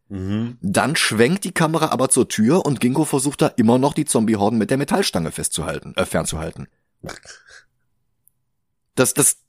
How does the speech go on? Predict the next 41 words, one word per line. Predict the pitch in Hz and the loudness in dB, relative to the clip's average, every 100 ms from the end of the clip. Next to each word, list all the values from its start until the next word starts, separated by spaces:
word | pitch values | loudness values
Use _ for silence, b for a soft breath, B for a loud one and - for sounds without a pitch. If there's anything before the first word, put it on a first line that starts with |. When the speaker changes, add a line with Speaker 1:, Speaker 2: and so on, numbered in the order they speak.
| _ | _
Speaker 2:
das | 131 117 | -2 2
geht | 127 156 | 2 2
nicht | 165 151 | 2 2
auf. | 170 131 - - _ _ _ | 2 2 0 -10 _ _ _
Speaker 1:
Mhm. | 90 101 110 123 _ _ _ _ _ _ | -6 -4 -4 -6 _ _ _ _ _ _
Speaker 2:
Das | - - | -2 0
ist | 151 | 2
schon | 175 | 4
wieder | 160 175 | 4 4
so, | 135 98 | 4 4
als, | 123 | 4
als | 107 127 | 4 2
wären | 123 127 127 107 - _ _ - | 0 0 -2 -4 -8 _ _ -2
die | 247 | 0
Filmrollen | - 147 113 120 107 | 2 0 4 4 4
in | |
der | 110 | 0
falschen | 110 120 120 | 0 -2 0
Reihenfolge | 120 113 80 80 76 | 0 0 0 -2 -2
oder | 73 71 | -4 -4
sowas. | 73 73 78 - _ _ _ _ _ _ _ _ _ _ _ _ _ _ _ _ _ _ _ _ _ _ _ - | -6 -6 -12 -14 _ _ _ _ _ _ _ _ _ _ _ _ _ _ _ _ _ _ _ _ _ _ _ -2
Maria | 101 117 156 | 0 2 0
stellt | 147 139 | 2 0
im | 110 | 2
Internet | 113 139 123 | 0 0 0
fest, | - 127 | -2 -2
dass | 120 | -4
die | 117 | -4
Zombies | - 104 104 - | 0 -2 -2 -4
überall | 95 104 71 71 | -2 -2 -4 -8
sind. | - 82 - b b b | -12 -18 -20 b b b
Auf | 85 | -4
der | - 98 | 0 2
ganzen | 107 123 - 107 | 2 0 0 4
Welt | 110 | 4
sind | - 104 | 4 -4
die | 101 | -4
Toten | 98 98 - | -4 -6 -4
zum | 98 | -4
Leben | 82 78 69 | -2 -4 -8
erwacht. | - - - - | -12 -16 -16 -18